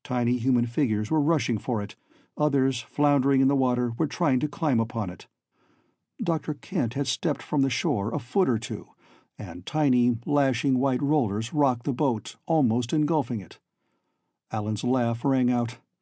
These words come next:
"God, it's funny, isn't it? All those little creatures, so excited." "Steady, lad."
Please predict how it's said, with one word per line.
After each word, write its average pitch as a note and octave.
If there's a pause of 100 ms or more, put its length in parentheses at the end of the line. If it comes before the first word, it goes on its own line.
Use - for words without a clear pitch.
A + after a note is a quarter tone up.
(360)
"God, D#3 (280)
it's D4
funny, A#3
isn't B3
it? - (340)
All A3
those G3+
little G3+
creatures, A#3+ (100)
so A3+
excited." A3 (960)
"Steady, G3+
lad." E3